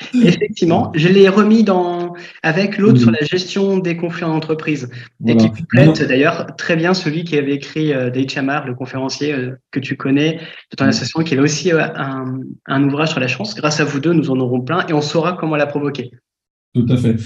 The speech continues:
Speaker 2: Et sur mon, sur, sur ma chaîne YouTube, euh, Je ne suis pas un geek, je donne, donne aussi des conseils de lecture, euh, des livres qui m'ont inspiré, qui ont changé ma vie.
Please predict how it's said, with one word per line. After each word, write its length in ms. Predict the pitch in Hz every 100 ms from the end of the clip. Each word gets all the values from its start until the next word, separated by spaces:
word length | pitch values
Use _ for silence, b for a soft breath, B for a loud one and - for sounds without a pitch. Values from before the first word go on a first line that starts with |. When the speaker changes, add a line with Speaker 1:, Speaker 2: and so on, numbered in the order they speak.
| B
Speaker 2:
Et 100 | 135
sur 160 | 131 208
mon, 140 | 208
sur, 340 | - - 190 -
sur 200 | 180 170
ma 120 | 160
chaîne 240 | - 160
YouTube, 440 | 156 139 175 233 175
euh, 240 | 139 135
Je 100 | 120
ne 60 | 123
suis 160 | -
pas 200 | - 123
un 120 | 120
geek, 280 | 117 202 - 131 B B
je 100 | 127
donne, 180 | 127 156 160 131
donne 220 | 151 170
aussi 220 | 160 170
des 120 | 135
conseils 300 | 131 127 131
de 80 | 123
lecture, 580 | 113 104 - 110 123 110
euh, 280 | 104 101 101 B B
des 80 | 110
livres 240 | 139 135
qui 100 | 131
m'ont 140 | 120 123
inspiré, 500 | 120 - 110 113 131
qui 140 | 131
ont 80 | 107
changé 320 | 101 120 117
ma 140 | 113 107
vie. 320 | 101 120